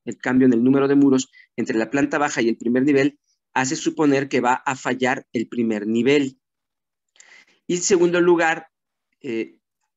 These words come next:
cuando empiece a fallar el primer nivel, va a fallar de entrada en las esquinas. Va a fallar una esquina, otra esquina y otra esquina.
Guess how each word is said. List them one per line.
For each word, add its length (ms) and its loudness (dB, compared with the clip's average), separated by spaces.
cuando 240 -6
empiece 340 -2
a 40 -4
fallar 320 0
el 140 0
primer 340 0
nivel, 420 2
va 80 -2
a 40 -4
fallar 360 -2
de 80 -2
entrada 360 0
en 120 0
las 200 -2
esquinas. 640 -4
Va 80 -2
a 20 -10
fallar 480 -2
una 160 2
esquina, 480 -2
otra 200 -8
esquina 340 -2
y 60 2
otra 160 -4
esquina. 400 -4